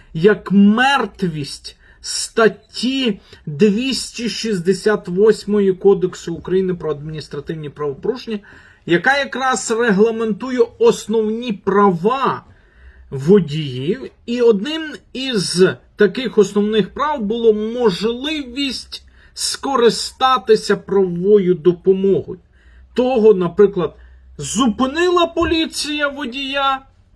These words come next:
немає <laughs> різниці, жінку чи чоловіка, водій в нас, е, в чоловічому роді, але в будь-якому разі. Зупинила поліція дорожня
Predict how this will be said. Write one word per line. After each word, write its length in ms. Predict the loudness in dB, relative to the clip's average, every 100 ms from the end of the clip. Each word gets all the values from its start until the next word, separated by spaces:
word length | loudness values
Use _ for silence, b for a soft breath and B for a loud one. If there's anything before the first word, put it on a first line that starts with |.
| -20 b b b b b b -16 -18 _ _ -6
немає 480 | 2 4 4 4 2
<laughs> 60 | 0
різниці, 540 | 0 0 -2 -2 -6
жінку 360 | 0 0 0 -4
чи 140 | -10
чоловіка, 720 | -8 -6 -4 -2 -4 -2 -4 -6 b b b
водій 440 | -4 -4 -4 -6
в 20 |
нас, 340 | -6 -8 -8 -8
е, 120 | -8
в 180 | -10 -10
чоловічому 540 | -6 -4 -4 -4 -8
роді, 200 | -8 -4
але 160 | -4 -2
в 40 |
будь-якому 540 | 0 0 -2 -8 -10
разі. 240 | -10 -12 -12
Зупинила 760 | 0 2 2 0 2 2 2
поліція 760 | 2 4 6 4 2 -10 -6 -8
дорожня 680 | -8 -10 -10 -10 -12 -12